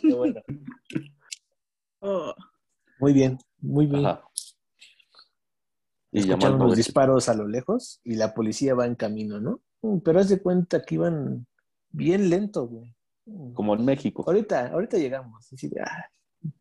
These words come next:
Speaker 1: Ah, a lo mejor
Speaker 3: Ya
Speaker 1: se
Speaker 3: que
Speaker 1: les atravesó un camionero como aquí en mi ruta, valedor.
Speaker 3: Y eso que es un pueblo, ¿eh? O sea, no hay tráfico.
Speaker 4: No, no
Speaker 3: ¿Verdad?
Speaker 4: mames, se lo atravesan unos tacos.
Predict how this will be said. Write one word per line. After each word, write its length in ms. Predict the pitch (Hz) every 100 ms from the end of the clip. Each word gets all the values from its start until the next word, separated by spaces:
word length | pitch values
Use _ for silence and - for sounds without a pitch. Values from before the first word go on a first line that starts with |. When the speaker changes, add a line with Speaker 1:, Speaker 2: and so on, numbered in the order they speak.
| _ - 92
Speaker 1:
Ah, 220 | 139 156
a 40 | 156
lo 120 | 135
mejor 160 | 127
Speaker 3:
Ya 100 | 175 160
Speaker 1:
se 80 | 160
Speaker 3:
que 40 |
Speaker 1:
les 100 | 123
atravesó 420 | 120 120 117 117
un 60 | 139
camionero 640 | 143 131 120 120 131 143
como 220 | 127 113 110
aquí 380 | - 135 139
en 220 | 139 120 110
mi 120 | 110
ruta, 420 | 101 113 131 143
valedor. 460 | 113 101 101 104 104 _ _ _ _ _ _ _ -
Speaker 3:
Y 160 | 131 170
eso 220 | 254 -
que 80 | 156
es 80 |
un 160 | 165 135
pueblo, 320 | 147 139 117
¿eh? 100 | 214
O 40 | 208
sea, 120 | 127
no 100 | 131
hay 80 | 143
tráfico. 480 | 127 120 113 - - _ _ _ _ _ _
Speaker 4:
No, 200 | - 98
no 220 | 117 92 87
Speaker 3:
¿Verdad? 200 | 90 101
Speaker 4:
mames, 180 | 107 113
se 60 |
lo 120 | 95 90
atravesan 540 | 98 98 110 110 101
unos 300 | 110 101 - -
tacos. 580 | 92 - - 143 -